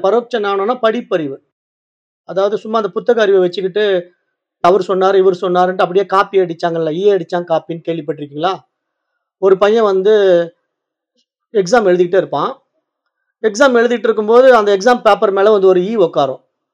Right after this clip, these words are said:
ஈ உக்காந்த உடனே அவன் டப்புன்னு அந்த ஈ அடிச்சிருவான். அடிச்ச உடனே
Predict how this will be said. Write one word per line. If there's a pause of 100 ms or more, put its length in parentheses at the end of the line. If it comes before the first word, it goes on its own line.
(600)
ஈ
உக்காந்த
உடனே (120)
அவன்
டப்புன்னு
அந்த
ஈ
அடிச்சிருவான். (1400)
அடிச்ச
உடனே